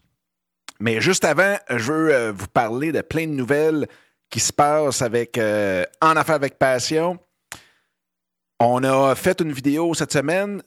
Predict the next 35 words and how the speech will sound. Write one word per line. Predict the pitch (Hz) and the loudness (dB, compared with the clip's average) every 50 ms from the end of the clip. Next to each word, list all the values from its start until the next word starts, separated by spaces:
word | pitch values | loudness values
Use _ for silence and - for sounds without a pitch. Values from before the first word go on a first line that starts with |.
| _ _ | _ _
donc, | - 113 127 131 135 135 135 - | -2 0 0 0 0 -2 -2 -2
euh, | 123 | -2
même | 117 123 139 151 | -2 -2 -4 -2
ça | 147 139 117 | -2 -2 -2
parlait | - 135 160 190 208 | 0 -2 -2 -2 -4
un | 185 | -6
petit | 131 - - | -8 -10 -10
peu | - 214 | -8 -6
aussi | 208 170 - 208 | -6 -6 -6 -8
de | - | -4
patience, | _ - 120 107 - 151 156 170 180 135 | _ -2 -2 0 -2 -6 -6 -4 -6 -6
justement, | - - - 113 101 101 123 160 190 - | -6 -4 -4 -4 -4 -4 -4 -6 -6 -6
parce | - 107 95 - | -6 -4 -4 -6
que | - - 120 127 131 135 131 - | -6 -4 -2 -2 0 0 -2 -2
on | - 101 98 | -4 -6 -4
parlait | 87 - 110 95 98 107 117 123 | 0 0 0 0 0 -2 -2 -2
de | 117 104 | -2 -4
que | - 117 | -4 -6
pour, | 104 - - 123 117 110 107 107 107 95 98 | -8 -8 -6 -4 -2 0 0 0 0 0 0
euh, | 90 85 - - | -2 -2 -4 -6
ne | - 104 98 95 | -6 -4 -4 -2
jamais | 95 - - - 139 127 123 131 139 139 131 - | -2 0 0 0 0 0 0 -2 -4 -4 -4 -4
annuler | 113 110 113 110 110 104 107 113 123 131 127 - - | -6 -6 -4 -4 -4 -2 -2 -2 -2 -4 -6 -8 -10
une | 113 98 | -8 -6
conférence, | - 113 107 98 101 95 104 117 123 120 - | -4 -4 -2 -2 -4 -4 -4 -4 -4 -4 -4
un | 117 98 101 | -4 -4 -4
atelier, | 101 98 113 101 87 82 98 113 110 | -4 -4 -4 -6 -6 -8 -10 -10 -8
quoi | - - 117 | -6 -8 -6
que | - | -4
ce | - 104 90 | -4 -6 -6
soit, | - - 117 113 | -4 -4 -6 -4
un | 104 | -4
événement | 101 101 95 107 92 92 104 110 117 | -4 -4 -4 -4 -6 -6 -6 -8 -6
qu'on | - 113 98 87 80 | -6 -6 -6 -6 -8
fait. | - - 117 123 143 | -8 -6 -6 -6 -6